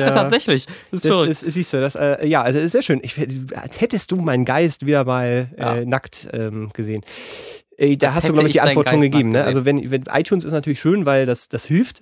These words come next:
Speaker 2: Mhm.
Speaker 1: äh, äh, der, der Visibility heißt das, glaub ich, ne?
Speaker 2: Ja, aber
Speaker 1: Also
Speaker 2: ansonsten einfach, äh, in eurem Alltag, ähm, wenn ihr Leute kennt, die vielleicht Interesse an so einem Blödsinn haben,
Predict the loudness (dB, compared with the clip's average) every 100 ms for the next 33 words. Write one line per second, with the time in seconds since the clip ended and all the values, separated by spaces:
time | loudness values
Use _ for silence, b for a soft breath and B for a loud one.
0 | -8 -2 0 0 -2 -2 0 2 2 2
1 | -2 -2 -2 0 2 0 -2 -4 -4 -4
2 | -8 -6 -4 -4 -6 -2 2 2 0 -2
3 | -4 -6 -6 -4 -4 -6 _ _ -20 _
4 | -20 -20 -20 -20 -20 -20 -12 -2 0 2
5 | 2 2 0 -2 -2 0 2 2 -2 -14
6 | -10 -6 -2 0 0 0 2 2 2 -2
7 | -2 -2 -2 -2 -4 -2 -2 -4 -4 -2
8 | -2 -2 -4 -6 -8 -2 -2 -2